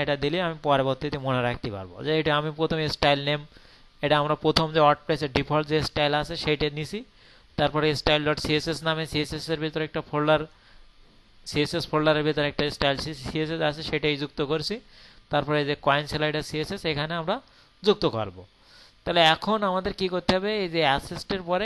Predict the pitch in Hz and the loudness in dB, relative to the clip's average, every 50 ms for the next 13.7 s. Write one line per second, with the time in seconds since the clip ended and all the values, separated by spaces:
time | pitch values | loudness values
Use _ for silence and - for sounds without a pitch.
0 | 226 202 180 180 175 175 180 180 165 175 170 165 160 - - _ - - - - | 0 -2 -2 -2 -4 -4 -6 -2 0 0 0 0 -2 -6 -20 _ -20 -20 -20 -20
1 | _ _ _ - 151 135 - - - 156 170 170 160 - 175 165 - 185 175 170 | _ _ _ -8 -8 -8 -6 -6 -4 0 0 0 0 -2 -6 -6 -4 -4 0 0
2 | 165 165 160 180 180 170 151 147 160 190 208 220 233 233 233 226 202 208 190 185 | 0 0 0 -2 -4 -2 -2 -2 -2 0 0 0 0 2 0 2 4 4 4 4
3 | 175 202 196 - - 208 190 196 185 165 175 165 180 165 - - 170 - 165 160 | 4 2 -6 -2 -2 -2 0 0 0 0 0 -2 -4 -4 -2 -2 -2 0 0 0
4 | 160 160 147 147 131 139 139 170 220 214 185 156 - 156 151 147 143 147 131 120 | 0 2 0 2 0 0 -2 -2 -2 0 0 0 0 0 -2 -2 -4 -4 -4 -2
5 | 117 135 139 143 143 139 123 131 131 131 127 127 123 120 120 117 - 113 101 95 | -2 2 4 4 4 4 2 -2 -6 -4 -4 -4 -4 -4 -6 -8 -8 -12 -12 -12
6 | 92 _ - - - - - - - - _ _ - - 147 147 151 160 156 156 | -14 _ -20 -20 -20 -20 -20 -20 -20 -20 _ _ -8 -2 -2 0 0 0 -4 -4
7 | 151 147 156 156 151 151 147 - - 165 151 - 165 160 151 156 156 143 147 147 | -2 0 2 2 2 2 0 -2 -8 -10 -8 -6 -6 -6 -4 -4 -4 -4 -4 -2
8 | 151 143 147 143 - - 202 226 247 _ _ - _ _ _ _ _ _ _ _ | 0 0 0 -2 -2 -6 -8 -10 -10 _ _ -20 _ _ _ _ _ _ _ _
9 | - _ _ _ - - - - - - - 151 156 160 165 170 156 165 165 165 | -20 _ _ _ -20 -20 -20 -20 -20 -10 -4 -2 0 0 0 0 -2 -4 -6 -8
10 | 196 233 254 - _ _ _ _ _ _ _ _ _ _ _ _ - - - - | -8 -10 -12 -18 _ _ _ _ _ _ _ _ _ _ _ _ -20 -20 -20 -20
11 | _ _ _ _ _ _ _ _ _ _ - - 151 131 117 113 104 101 98 - | _ _ _ _ _ _ _ _ _ _ -8 -4 -4 -4 -2 -4 -6 -8 -12 -16
12 | - _ _ _ _ _ _ - _ _ - - - 214 202 185 185 - 208 196 | -20 _ _ _ _ _ _ -20 _ _ -12 -4 2 4 6 6 6 4 -2 -6
13 | - - 190 160 147 143 135 170 190 - - 233 240 | -2 0 0 2 2 4 4 2 2 2 -2 -4 -2